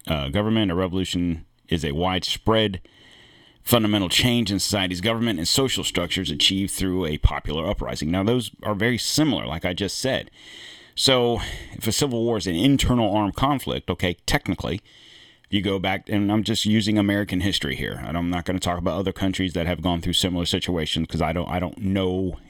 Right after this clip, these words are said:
everything about that. I'm focusing on American history. So, at the time, seventeen seventy-five, we, in America, the colonists,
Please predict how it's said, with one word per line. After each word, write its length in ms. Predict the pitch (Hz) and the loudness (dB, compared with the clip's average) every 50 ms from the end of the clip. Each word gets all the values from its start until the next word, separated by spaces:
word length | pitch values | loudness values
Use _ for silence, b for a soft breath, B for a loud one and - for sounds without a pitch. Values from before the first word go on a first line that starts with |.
| - - | -4 -2
everything 440 | 101 98 87 92 85 - 92 87 85 | -2 0 0 -2 -2 -2 -2 -2 0
about 320 | 85 78 82 78 69 52 | 0 -2 -2 -4 -4 -6
that. 180 | - - - - - | -8 -10 -10 -8 -6
I'm 260 | 78 80 80 73 - - | -2 -2 -2 -2 -4 -6
focusing 500 | - - 101 98 - 90 - - 90 92 | -2 0 0 0 0 -4 -4 -2 -2 0
on 120 | 90 85 | 0 0
American 400 | 80 82 85 82 80 - - 73 | 0 -2 -2 -2 -4 -4 -6 -8
history. 380 | - - - - - - - - b b b b b b b b b b b b b b b b b b b b b b b b b b | -6 -6 -8 -10 -12 -12 -16 -18 b b b b b b b b b b b b b b b b b b b b b b b b b b
So, 540 | - - - 127 120 113 113 110 107 104 B B B B B B B B B B B B B B B B B B B B B _ _ _ _ _ _ _ _ _ _ _ _ _ _ - - - | 4 6 6 6 6 4 4 4 2 0 B B B B B B B B B B B B B B B B B B B B B _ _ _ _ _ _ _ _ _ _ _ _ _ _ -12 -4 -4
at 100 | 87 - | -2 -2
the 60 | - | 0
time, 560 | - - 117 143 147 101 85 95 107 110 92 80 | 0 2 2 4 4 4 2 2 0 -2 -4 -8
seventeen 600 | - - 71 78 76 - 92 92 101 107 107 98 | -8 -6 -6 -6 -4 -4 -2 -2 0 0 -2 0
seventy-five, 800 | - 98 110 117 110 - 120 117 127 120 95 92 98 104 - B B B B B B B B B B B B B B B B B B B B B B B B B B - | -2 0 0 0 0 2 2 2 2 2 0 0 -2 -4 -8 B B B B B B B B B B B B B B B B B B B B B B B B B B -6
we, 640 | - 95 110 127 147 135 120 117 113 113 113 120 113 B B B B B B B B B B B B B B B B B B - | -2 0 0 2 2 4 4 4 4 4 4 2 2 B B B B B B B B B B B B B B B B B B 0
in 80 | 107 | 0
America, 640 | 101 95 107 135 165 147 107 - - 85 87 101 110 101 | 2 2 2 2 2 0 0 0 -2 -2 0 0 0 -2
the 80 | 90 - | -4 -4
colonists, 680 | - - 135 151 104 82 87 104 107 - - - | -2 -2 -2 0 -2 -2 -2 -2 0 -2 -4 -4